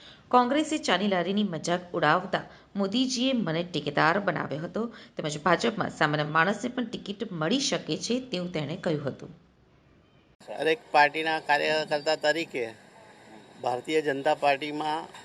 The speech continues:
Speaker 2: હું વર્ષોથી સક્રિય છું. જ્યારે બે હજાર ચૌદના ઇલેક્શનમાં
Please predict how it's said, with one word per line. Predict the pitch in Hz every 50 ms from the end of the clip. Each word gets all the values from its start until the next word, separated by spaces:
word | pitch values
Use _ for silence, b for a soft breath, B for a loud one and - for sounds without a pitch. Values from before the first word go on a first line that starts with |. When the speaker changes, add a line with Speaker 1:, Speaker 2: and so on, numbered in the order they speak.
| - -
Speaker 2:
હું | 151 151 147 156 147 143
વર્ષોથી | 135 139 131 - 156 151 143 139
સક્રિય | 147 147 - 156 156 151 156
છું. | 147 156 170 180 - - 151 131
જ્યારે | 131 135 139 147 151 156
બે | 147 147 143 147 147
હજાર | 143 151 156 151
ચૌદના | 147 - 151 143 143 135 147 156
ઇલેક્શનમાં | 147 139 135 139 135 - - 170 160 151 147 139 127